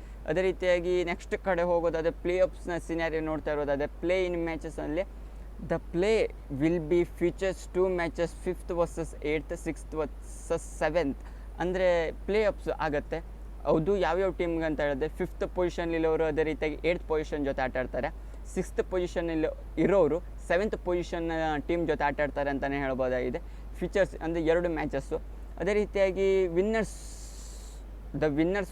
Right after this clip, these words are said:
for the play will be progresses to the playoffs. ಇದರಲ್ಲಿ ಯಾರ್ಯಾರು ವಿನ್ ಆಗ್ತಾರೋ ಅದ್ರ ಮತ್ತೆ ಮೇಲಿನ ಪ್ರೋಗ್ರೆಸಸ್. ಯಾಕಪ್ಪ ಅಂತ ಹೇಳಿದ್ರೆ,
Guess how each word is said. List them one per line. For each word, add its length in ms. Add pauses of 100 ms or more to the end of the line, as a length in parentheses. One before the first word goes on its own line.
for 220
the 160 (440)
play 580
will 260
be 140 (100)
progresses 600
to 60
the 180 (160)
playoffs. 500
ಇದರಲ್ಲಿ 240
ಯಾರ್ಯಾರು 280
ವಿನ್ 160
ಆಗ್ತಾರೋ 320
ಅದ್ರ 180
ಮತ್ತೆ 600
ಮೇಲಿನ 360 (400)
ಪ್ರೋಗ್ರೆಸಸ್. 480
ಯಾಕಪ್ಪ 280
ಅಂತ 140
ಹೇಳಿದ್ರೆ, 300